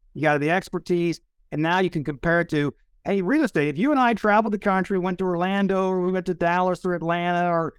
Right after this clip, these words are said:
San Francisco, said, "Hey, I'm a multifamily apartment guy." Well, you know the fundamentals. You know what it takes in rent and occupancy and all that type of stuff.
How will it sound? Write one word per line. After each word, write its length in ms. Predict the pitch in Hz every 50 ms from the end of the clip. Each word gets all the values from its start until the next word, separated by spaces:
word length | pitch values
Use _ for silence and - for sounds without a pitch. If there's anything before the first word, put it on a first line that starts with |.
| _ _ _
San 260 | - - 190 185 175
Francisco, 340 | 147 147 180 185 - 190 170
said, 240 | - 190 165 147 - _ _ _ -
"Hey, 100 | 226 214
I'm 140 | 214 226
a 40 | 202
multifamily 760 | 175 175 185 214 214 185 202 185 175 - 190 190 185 180 170
apartment 440 | 151 - - - 202 208 180 175 147
guy." 220 | 139 139 127 123 120 - _ _ _ _ -
Well, 120 | 262 262
you 120 | 302 359
know 160 | 403 415 415 349
the 80 | 240
fundamentals. 720 | - - 233 226 220 202 180 170 175 185 180 156 131 131 147
You 60 | 190
know 140 | 220 220 220
what 180 | 208 208 220 214
it 120 | 208 202
takes 380 | - 180 180 185 190 180 - -
in 120 | 208 196
rent 300 | 170 170 170 175 180 180
and 60 | 170
occupancy 640 | 160 170 175 180 - 180 165 185 165 - - 170 175
and 100 | 175 160
all 120 | 160 165
that 180 | 165 170 156 -
type 220 | 165 160 156 127
of 80 | 156 139
stuff. 280 | - - 170 143 123